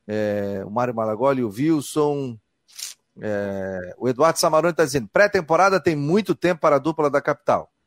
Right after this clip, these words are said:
É aí que é o erro. O cara acha que tem muito tempo, chega na hora, apresenta lá metade de dezembro e depois reclama que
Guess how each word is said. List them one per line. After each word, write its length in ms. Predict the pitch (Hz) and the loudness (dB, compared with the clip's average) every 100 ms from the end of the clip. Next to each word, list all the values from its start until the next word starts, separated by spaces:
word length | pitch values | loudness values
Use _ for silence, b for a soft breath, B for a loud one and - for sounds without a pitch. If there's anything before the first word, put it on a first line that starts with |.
| _ | _
É 100 | 104 | -2
aí 180 | 110 123 | -2 -2
que 100 | 156 | 2
é 40 | |
o 80 | 170 | 4
erro. 340 | 220 165 107 80 - _ _ | 4 4 0 -12 -20 _ _
O 20 | |
cara 240 | - 113 135 | -2 2 2
acha 180 | - | 0
que 80 | 139 | -4
tem 120 | 147 | -4
muito 260 | 131 135 - | -4 -6 -2
tempo, 340 | 170 196 214 - - - - | 2 2 0 -6 -20 -20 -20
chega 320 | - 139 135 143 | -4 0 2 4
na 120 | 143 | 4
hora, 340 | 160 185 180 | 6 6 4
apresenta 520 | 151 156 131 160 156 | 2 0 0 0 2
lá 140 | 147 165 | 2 2
metade 400 | 156 143 165 151 | 2 2 2 0
de 60 | 151 | -2
dezembro 600 | 147 131 170 190 180 175 | -2 0 2 0 0 -2
e 20 | |
depois 280 | 165 175 170 | -2 -2 -2
reclama 420 | 165 170 170 147 | 0 -2 -2 -6
que 340 | - 120 92 | -8 -10 -10